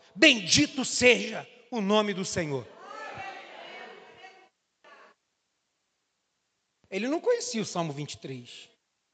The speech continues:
mas o Senhor era o pastor dele, ele não tinha dúvida disso.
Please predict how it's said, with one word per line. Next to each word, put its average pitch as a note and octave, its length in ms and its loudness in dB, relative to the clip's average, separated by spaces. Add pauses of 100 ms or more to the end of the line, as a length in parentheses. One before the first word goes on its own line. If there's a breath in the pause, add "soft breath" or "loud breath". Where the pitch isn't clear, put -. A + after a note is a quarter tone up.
(180)
mas D#3 200 -2
o E3 60 -4
Senhor E3+ 440 0
era G3 140 2
o G3 40 -6
pastor G3 500 -2
dele, D3+ 240 0
ele D#3 140 0
não E3 140 0
tinha E3+ 260 0
dúvida D#3 400 2
disso. - 460 -12